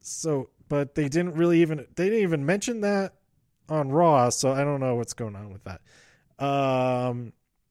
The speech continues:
and maybe they're just toying with it, see how he'd be received on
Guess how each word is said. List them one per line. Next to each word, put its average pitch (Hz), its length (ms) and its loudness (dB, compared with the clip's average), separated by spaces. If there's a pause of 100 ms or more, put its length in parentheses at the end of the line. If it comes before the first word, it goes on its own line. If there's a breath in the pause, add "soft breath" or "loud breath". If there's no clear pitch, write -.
(720)
and 143 180 -4
maybe 175 220 4
they're 170 160 4
just 143 240 -2
toying 160 300 2
with 156 140 4
it, 135 120 0
see 143 220 -2
how 139 180 2
he'd 131 160 2
be 117 160 -2
received 147 640 -2
on 139 240 -6